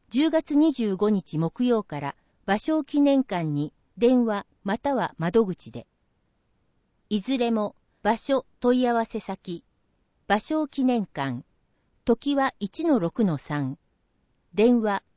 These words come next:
三六三一一四四八、ファックス三六三四零九八六。健康センター、シェイプアッ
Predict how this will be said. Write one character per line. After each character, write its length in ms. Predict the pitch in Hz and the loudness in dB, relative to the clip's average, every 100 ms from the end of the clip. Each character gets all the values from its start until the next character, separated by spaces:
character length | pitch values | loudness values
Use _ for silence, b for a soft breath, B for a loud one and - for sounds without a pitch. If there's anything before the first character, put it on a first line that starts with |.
| _ _ _ | _ _ _
三 300 | - 294 320 | -2 2 2
六 180 | 320 - | 0 -4
三 380 | - 208 202 202 | -4 0 0 0
一 380 | 190 - 147 135 _ _ | -2 -6 -8 -8 _ _
一 280 | 196 - 294 | -6 -2 0
四 240 | 320 247 | 4 2
四 220 | 180 190 | 2 0
八、 440 | 185 185 - - - _ _ _ _ _ _ - | -2 -6 -10 -12 -14 _ _ _ _ _ _ -4
フ 80 | |
ァ 40 | 277 | -2
ッ 40 | |
ク 80 | - | -2
ス 300 | - - - _ _ _ _ _ | -14 -16 -18 _ _ _ _ _
三 300 | - 302 320 | 0 2 2
六 200 | 320 - | 0 -4
三 360 | - 180 180 175 | -4 -2 0 -2
四 300 | 165 139 127 _ _ _ - | -2 -4 -6 _ _ _ 0
零 280 | 240 320 | 2 2
九 260 | - 311 254 | 0 -2 -2
八 340 | - 165 - | -4 -10 -6
六。 400 | 185 175 _ 123 - _ _ _ _ _ _ _ _ _ _ _ _ _ _ _ _ _ _ - | -4 -4 _ -18 -18 _ _ _ _ _ _ _ _ _ _ _ _ _ _ _ _ _ _ 0
健 240 | 311 320 - | 2 2 2
康 180 | 302 | 0
セ 220 | 294 311 262 | 0 0 0
ン 60 | |
タ 520 | - 160 151 135 127 | -2 -6 -6 -6 -10
ー、 0 | - _ - | -16 _ -14
シ 200 | - 330 | -2 0
ェ 100 | 339 | 0
イ 20 | |
プ 260 | - 302 | -2 0
ア 60 | |
ッ 60 | 285 | 2